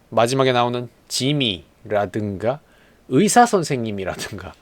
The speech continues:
그리고 스파이키도 그쪽 부류라고 할 수 있죠. 결국에는 본토 속에서 그냥 죽음의 한가운데에서 살아가려고 선택한 사람들은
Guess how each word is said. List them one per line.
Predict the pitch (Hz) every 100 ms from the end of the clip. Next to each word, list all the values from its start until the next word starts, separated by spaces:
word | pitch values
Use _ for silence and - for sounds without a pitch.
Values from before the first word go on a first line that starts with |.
| _ -
그리고 | 165
스파이키도 | 143 - - 262 269 - 143
그쪽 | 127 131 - 139
부류라고 | - 123 135 127 110
할 | 120
수 | - 107
있죠. | 90 -
결국에는 | 90 104 98 98 90 85 151 - _
본토 | - 160 170 214
속에서 | - 208 190 - 95 - _
그냥 | 175 175 160 - - _
죽음의 | - - 131 190 185 175 180 180
한가운데에서 | 175 - 208 208 190 180 160 127 131 120 - 165 170 _ _ _
살아가려고 | - 185 180 160 110 113 101 95 85
선택한 | - 156 160 - 135
사람들은 | 147 143 131 107 143